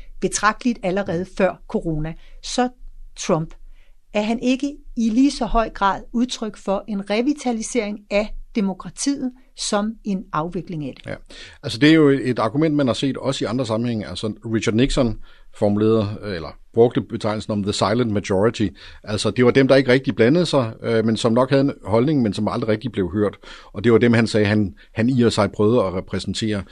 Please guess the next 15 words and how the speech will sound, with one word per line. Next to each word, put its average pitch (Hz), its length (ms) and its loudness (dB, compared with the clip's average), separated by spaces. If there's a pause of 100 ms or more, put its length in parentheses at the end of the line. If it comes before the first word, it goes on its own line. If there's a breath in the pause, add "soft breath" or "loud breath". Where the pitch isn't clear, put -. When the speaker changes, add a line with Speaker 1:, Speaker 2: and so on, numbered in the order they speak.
(220 loud breath)
Speaker 2:
Og - 160 -8
det 170 60 4
er 190 40 4
jo 180 60 2
sandt. - 440 -4 (160)
Altså, 117 160 -8
Trump 151 280 2
har 180 100 -4
formået 160 520 4 (160)
at, 110 260 0
øh, 110 160 -4
give 117 140 -8
stemme 143 340 0
til 123 240 0
nogen, 135 380 0